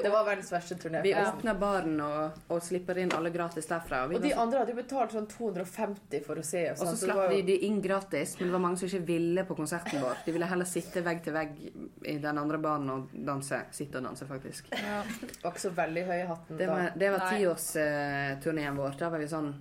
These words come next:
Speaker 2: var det ti år vi skulle holde på?
Speaker 3: Mm.
Speaker 2: Veldig glad det ble tretten da.
Speaker 1: Ja.
Speaker 2: At vi
Speaker 3: Men da
Speaker 2: fikk
Speaker 3: var det
Speaker 2: den
Speaker 3: digg å
Speaker 2: avslutningen.
Speaker 3: komme tilbake til Bergen og spille
Speaker 1: Ja.
Speaker 3: den siste konserten på Verftet da.
Speaker 2: Mm.
Speaker 1: Ja,
Speaker 3: Da var det jo
Speaker 1: shit.
Speaker 3: fullt trøkk igjen.
Speaker 2: Ja.
Speaker 3: Så det er jo veldig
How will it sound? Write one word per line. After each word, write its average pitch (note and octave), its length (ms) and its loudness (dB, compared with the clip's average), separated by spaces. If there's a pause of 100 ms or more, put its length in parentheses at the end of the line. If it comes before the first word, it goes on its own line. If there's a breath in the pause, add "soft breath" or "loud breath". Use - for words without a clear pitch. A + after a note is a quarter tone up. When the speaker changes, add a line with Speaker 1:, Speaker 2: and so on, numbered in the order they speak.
(160)
Speaker 2:
var D4 100 -2
det A#3+ 160 -4
ti G3 220 2
år E3+ 160 2
vi D3+ 180 0
skulle D3 240 -4
holde D3 180 -2
på? E3+ 240 -4
Speaker 3:
Mm. F3+ 380 -4
Speaker 2:
Veldig D3+ 180 0
glad D3 180 0
det C#3 80 -2
ble C#3 140 0
tretten D3+ 340 -4
da. D3+ 120 -4 (160)
Speaker 1:
Ja. F3+ 100 -2
Speaker 2:
At - 160 -6
vi - 60 0
Speaker 3:
Men G3+ 60 4
da G#3+ 40 6
Speaker 2:
fikk G#3+ 60 4
Speaker 3:
var G3+ 60 4
det F3+ 100 0
Speaker 2:
den D3 60 2
Speaker 3:
digg G3+ 140 6
å G3+ 40 4
Speaker 2:
avslutningen. F#3+ 100 2
Speaker 3:
komme F#3 300 0
tilbake F3 400 -2
til F#3+ 80 -4
Bergen F3 400 -2
og - 60 -8
spille E3 320 -4
Speaker 1:
Ja. F#3 180 2
Speaker 3:
den E3+ 120 -2
siste - 180 -12
konserten E3 400 -8
på D#3 80 -6
Verftet D3 340 -8
da. D3+ 180 -6
Speaker 2:
Mm. D#3+ 80 -4
Speaker 1:
Ja, F3 120 2
Speaker 3:
Da F3 140 2
var E3+ 120 2
det F3 60 0
jo F3+ 60 0
Speaker 1:
shit. F3 80 -10
Speaker 3:
fullt E3 200 -4
trøkk D#3 220 -4
igjen. D3+ 160 -2
Speaker 2:
Ja. D#3+ 180 -2
Speaker 3:
Så F3+ 160 0
det F3+ 160 2
er G3+ 140 2
jo F3 80 2
veldig E3 420 -2